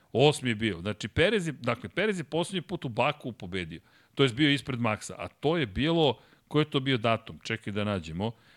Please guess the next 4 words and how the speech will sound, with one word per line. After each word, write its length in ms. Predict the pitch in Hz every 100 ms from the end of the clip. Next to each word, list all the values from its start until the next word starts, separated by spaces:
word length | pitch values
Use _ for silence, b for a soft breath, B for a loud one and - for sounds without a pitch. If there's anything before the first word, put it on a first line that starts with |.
| b -
Ba-, 260 | 82 113 - _ _ _ _
Baku, 580 | - 85 80 80 - 139 - _
izvinjam 460 | 95 85 85 85 80
se. 220 | - 80